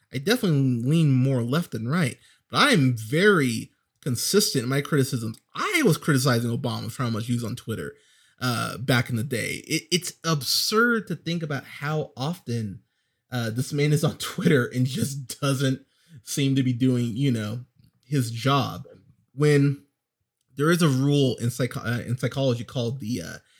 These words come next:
uh, Tarasoff rule, which is where, uh, a therapist imposes a duty to go ahead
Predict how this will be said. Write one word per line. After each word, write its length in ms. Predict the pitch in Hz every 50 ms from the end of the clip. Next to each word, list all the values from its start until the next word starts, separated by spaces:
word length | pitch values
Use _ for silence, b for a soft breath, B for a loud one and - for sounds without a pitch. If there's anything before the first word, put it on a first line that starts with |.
| b b b b -
uh, 100 | 101 107
Tarasoff 600 | - - 185 - 170 - - - 131 127 127 - -
rule, 360 | 113 104 80 67 58 - -
which 260 | - 139 135 139 127 -
is 200 | 143 123 117 120
where, 560 | 120 127 127 123 123 127 127 127 123 123 - _ _ _ _ _ _ _ _ _ _ _
uh, 440 | - 117 98 78 - - - - - -
a 80 | - 139
therapist 680 | - 175 175 165 165 - - 120 117 113 - - - _ _ _ _ _ _ _ _ _ _ _ _ _ _ _ _ _ _ _ _ _ _ _ _ _ _ -
imposes 520 | 135 135 - 151 156 147 143 131 143 135
a 80 | 135 135
duty 360 | - - 127 131 131 120 117
to 100 | 110 127
go 220 | 113 123 123 127 127
ahead 580 | 127 107 110 135 131 131 127 123 120 117 127